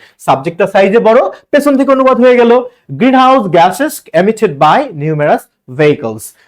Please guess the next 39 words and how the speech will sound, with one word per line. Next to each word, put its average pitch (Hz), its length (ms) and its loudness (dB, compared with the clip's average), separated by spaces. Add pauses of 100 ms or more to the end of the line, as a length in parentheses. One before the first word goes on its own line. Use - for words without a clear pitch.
(100)
তাহলে 180 140 2
এই 185 80 4
পুরো 233 320 0
অংশটাই 180 340 0
আমার 185 220 2
বাক্যের 143 340 -4
কি 269 100 0
হয়ে 254 180 4
গেল? 208 300 2 (220)
সাবজেক্ট 139 480 -4
হয়ে 113 180 -4
গেল। 107 140 -10
অনেক 196 220 0
মজার 220 320 0
না? 311 380 -2 (200)
ও 240 80 0
কিন্তু 294 220 0
ভীষণ 269 340 2
মজা 196 240 2
পাবে। 110 280 -4 (460)
এবার 202 160 2
আসেন 214 200 -2
ভার্ব। 135 340 -2
ভার্ব 185 160 0
কোনটা? 240 400 -2 (240)
বৃদ্ধি 160 360 0
করে, 113 260 -2 (260)
তার 160 160 2
মানে 226 240 0 (200)
ইনক্রিজ 170 640 0 (200)
অথবা 220 540 0 (100)
অ্যাক্সিলারেট, 131 760 -2
বৃদ্ধি 135 360 -4
করে। 107 260 -10
এবার 180 180 0
অবজেক্ট 160 520 0 (300)
কি 247 100 0
বৃদ্ধি 254 360 2
করে? 311 300 0